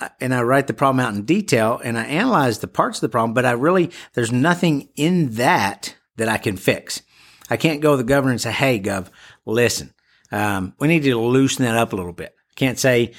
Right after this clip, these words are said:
um, "Yeah, I don't think people are that sick." You know, I, I, I can't do that. That's not in my control. So when we write the problem, we have to say, "The problem that is in our control." Um, because there's a lot of problems. Um,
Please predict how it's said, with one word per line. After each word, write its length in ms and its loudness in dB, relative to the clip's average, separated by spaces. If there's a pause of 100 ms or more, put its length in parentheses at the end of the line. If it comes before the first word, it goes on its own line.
(220)
um, 460 -2
"Yeah, 180 -2
I 60 4
don't 140 2
think 160 -2
people 240 2
are 60 4
that 200 0
sick." 420 -4
You 120 -4
know, 40 -14
I, 240 0
I, 200 -2 (140)
I 60 0
can't 320 -2
do 200 2
that. 180 0
That's 200 0
not 420 -2
in 220 0
my 200 0
control. 640 0 (400)
So 360 2 (280)
when 140 2
we 100 2
write 300 0
the 60 2
problem, 640 0
we 120 0
have 220 0
to 120 0
say, 340 0 (720)
"The 140 -4
problem 440 0
that 160 2
is 400 0 (100)
in 260 0
our 280 2
control." 840 -4 (500)
Um, 640 -2
because 240 2
there's 120 2
a 40 0
lot 260 2
of 100 -2
problems. 580 0 (340)
Um, 460 -4